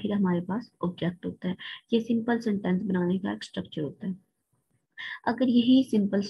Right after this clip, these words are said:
tense हमारे पास आ जाए active वॉइस में, उसको कहा जाए कि passive वॉइस में change करिए म-, आप, तो उसको क्या होगा, सबसे पहले जो हम लोगों ने चीज़ करनी है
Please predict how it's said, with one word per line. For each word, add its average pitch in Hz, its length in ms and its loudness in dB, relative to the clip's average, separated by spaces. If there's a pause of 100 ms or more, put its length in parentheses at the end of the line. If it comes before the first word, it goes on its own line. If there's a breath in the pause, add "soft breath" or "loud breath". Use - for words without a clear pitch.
tense 196 280 0
हमारे 196 280 2
पास 190 260 -2
आ 180 140 -2
जाए 180 160 -6 (100)
active 220 280 -2
वॉइस 175 180 2
में, 185 260 0
उसको - 240 -12
कहा 196 220 -2
जाए 190 180 -2
कि - 120 -10
passive 196 340 -4
वॉइस 208 180 0
में 190 100 2
change 185 320 -2
करिए 185 220 0
म-, 185 140 0 (200)
आप, 196 220 -2 (420 loud breath)
तो 226 100 2
उसको 226 220 -2
क्या 226 160 2
होगा, 220 240 4
सबसे 220 300 -4
पहले 208 260 0
जो 208 140 4
हम 190 120 2
लोगों 190 160 0
ने 196 120 2
चीज़ 196 260 -2
करनी 190 340 0
है 240 80 -4